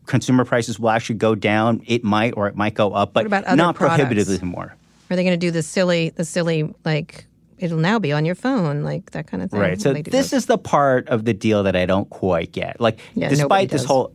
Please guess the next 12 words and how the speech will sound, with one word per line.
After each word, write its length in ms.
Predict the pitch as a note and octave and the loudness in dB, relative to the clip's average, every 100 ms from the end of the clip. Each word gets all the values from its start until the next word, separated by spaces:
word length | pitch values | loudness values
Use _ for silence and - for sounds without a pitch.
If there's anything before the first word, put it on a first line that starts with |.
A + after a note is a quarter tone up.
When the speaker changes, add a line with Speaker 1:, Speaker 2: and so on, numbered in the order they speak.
| - | -4
Speaker 1:
addressable 520 | G#2+ B2 C3+ C3 C#3 | 0 0 0 2 2
<laughs> 0 | |
advertising, 540 | B2 B2 B2 A#2+ A2 | 2 2 2 2 2
exactly, 500 | G#2+ C3+ B2 A2+ G2 G2+ | 0 0 0 2 0 2
and, 280 | G#2 G2+ | 0 0
you 80 | G#2+ | 2
know, 140 | G2+ G#2 | 0 2
new 220 | A2+ C3+ | 2 2
types 340 | - A#2+ A#2 | 2 -2 0
of 100 | A2 | 0
online 380 | G#2+ G#2 G2+ F#2+ | 2 2 0 0
video, 460 | A#2 B2+ G#2+ G2 | 0 0 0 0